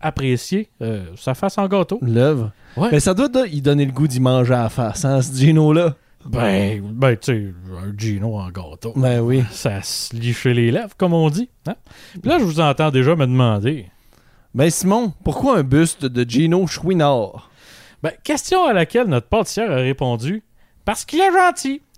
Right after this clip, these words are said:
Speaker 1: Il fait partie de tous mes matins et il me fait penser à l'été avec son chocolat. »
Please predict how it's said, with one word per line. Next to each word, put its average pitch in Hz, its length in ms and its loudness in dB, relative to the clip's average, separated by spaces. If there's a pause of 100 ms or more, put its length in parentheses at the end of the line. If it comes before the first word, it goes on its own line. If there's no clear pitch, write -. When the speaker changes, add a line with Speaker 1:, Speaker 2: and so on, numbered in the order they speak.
Speaker 1:
Il 143 100 -6
fait 214 160 2
partie 233 340 -2
de 214 120 2
tous 359 220 0
mes 359 120 2
matins 285 320 2 (220)
et 160 80 0
il 160 80 0
me 151 100 2
fait 208 160 0
penser 196 460 0
à 139 120 0
l'été 165 440 -2
avec 127 240 -2
son 120 180 -4
chocolat. » 185 540 -4